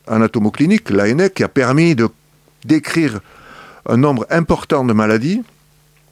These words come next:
Et ensuite, il y a eu, bien sûr, euh, Pasteur, la mé-,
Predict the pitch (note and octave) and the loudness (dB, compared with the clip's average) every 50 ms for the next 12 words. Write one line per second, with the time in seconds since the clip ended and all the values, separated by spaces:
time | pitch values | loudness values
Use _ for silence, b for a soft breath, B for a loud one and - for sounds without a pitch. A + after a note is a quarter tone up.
0 | _ - - C#3+ D3 D3 C3 - - E3+ F#3 - - C3 A#2+ A2+ A2 A2 A2 A2 | _ -4 -2 0 0 0 0 0 -2 -2 -2 -2 -2 0 0 2 2 2 4 4
1 | B2+ C#3+ C3 A#2 G#2+ G2 - - B2 C#3 C#3+ A2 G#2+ G2+ G2 - A2 G2 - - | 4 4 4 2 2 0 0 0 2 2 2 2 2 0 -2 -2 -4 -6 -6 -4
2 | - A2 G#2+ A2 A#2+ B2+ C3 B2+ B2 A#2 G#2+ G2 G2+ G2 | -2 0 2 2 4 4 2 2 2 2 0 0 -2 -2